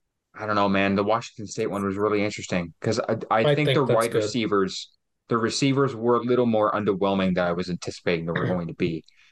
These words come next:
Speaker 1: Um, you know, Donovan Ollie's in the portal now. Dejon Stribling's in the portal now.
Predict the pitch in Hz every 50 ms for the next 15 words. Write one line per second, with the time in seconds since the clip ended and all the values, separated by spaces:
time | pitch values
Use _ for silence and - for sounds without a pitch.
0 | _ _ _ _ - 92 90 85 82 82 82 82 80 - _ _ _ _ _ _
1 | - 113 101 101 92 110 104 113 113 107 107 101 - 95 98 101 101 101 101 95
2 | 107 104 101 92 - 107 107 107 104 104 104 101 98 101 98 95 90 101 92 90
3 | - - - 107 104 98 110 104 98 107 104 101 - - 110 110 101 104 101 101
4 | 98 95 95 95 98 95